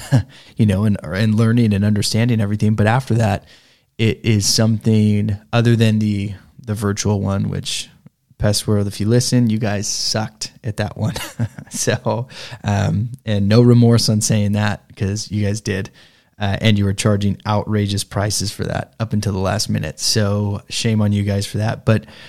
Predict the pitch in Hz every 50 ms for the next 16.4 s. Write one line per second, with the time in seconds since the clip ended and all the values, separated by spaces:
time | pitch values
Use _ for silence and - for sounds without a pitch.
0 | - - - 120 120 123 147 160 170 160 131 117 113 131 156 160 - - - -
1 | - - 143 156 139 - 135 - _ _ _ _ _ _ _ _ _ _ _ _
2 | _ - 113 113 104 104 98 - - 120 120 139 135 - - 127 113 113 107 104
3 | - - 98 107 107 - - 117 - - 107 110 120 120 113 110 - - 110 110
4 | 98 98 - 113 104 - - - 107 107 113 113 107 92 90 95 92 95 98 -
5 | - - 113 104 101 - - - - - - - _ _ _ - 113 104 101 98
6 | 98 101 104 110 113 120 120 120 120 120 117 110 107 104 101 101 - - 110 101
7 | 101 98 - 107 107 110 110 107 107 107 101 98 101 101 101 107 117 113 104 101
8 | 98 113 110 110 123 139 135 123 117 113 120 120 - - - 131 120 113 110 107
9 | 107 107 104 110 104 - - 117 113 113 110 104 110 113 110 110 113 123 - -
10 | - - - - - - - - - - 117 113 107 104 98 95 95 92 92 90
11 | _ _ - _ - - - 117 117 107 101 101 104 110 117 117 113 117 113 107
12 | 107 107 107 117 110 107 107 107 107 104 104 107 110 107 107 - 117 127 123 127
13 | - 120 110 104 104 107 104 104 120 104 104 - 120 139 147 - 131 110 110 107
14 | 107 104 - - 107 107 98 98 120 120 - - 110 104 101 110 107 110 110 107
15 | 104 101 101 101 - 113 104 101 - - 110 107 104 101 - - 98 98 104 110
16 | 110 107 104 101 101 107 110